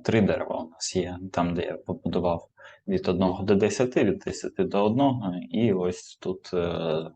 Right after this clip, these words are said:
рандомне дерево. Ну, зараз побудуємо рандомне дерево і перевіримо, чи буде воно у нас, а, збалансовано, правильно побудовано і так далі. G H C I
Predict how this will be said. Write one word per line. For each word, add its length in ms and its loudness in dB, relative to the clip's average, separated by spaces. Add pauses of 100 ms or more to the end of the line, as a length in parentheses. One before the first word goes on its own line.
рандомне 600 2
дерево. 380 -6 (520)
Ну, 160 2
зараз 300 0
побудуємо 580 0
рандомне 460 0
дерево 420 0
і 300 -2
перевіримо, 840 0 (640)
чи 200 -2
буде 360 4
воно 360 0
у 40 -4
нас, 440 -6 (480)
а, 180 -6
збалансовано, 840 -2
правильно 600 0 (440)
побудовано 640 0
і 40 -6
так 200 -14
далі. 220 -10 (680)
G 280 -4
H 20 -8
C 480 -2
I 280 -4